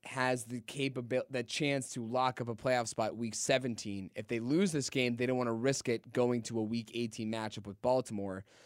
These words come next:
So I think with the game being at home in Pittsburgh, they would rather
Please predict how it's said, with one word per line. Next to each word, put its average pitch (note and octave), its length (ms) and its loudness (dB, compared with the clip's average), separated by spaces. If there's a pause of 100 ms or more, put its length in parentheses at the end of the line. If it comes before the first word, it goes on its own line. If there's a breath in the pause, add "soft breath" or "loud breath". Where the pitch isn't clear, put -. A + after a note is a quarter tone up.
(120)
So B2 120 0
I A#2+ 100 6
think B2 320 -2 (140)
with B2 180 -2
the A#2+ 80 -2
game B2+ 300 2
being A#2+ 280 2
at G2 120 -2
home C3 400 6
in A2 160 -6
Pittsburgh, B2 420 -2
they A2+ 100 0
would A2 120 0
rather A#2+ 420 2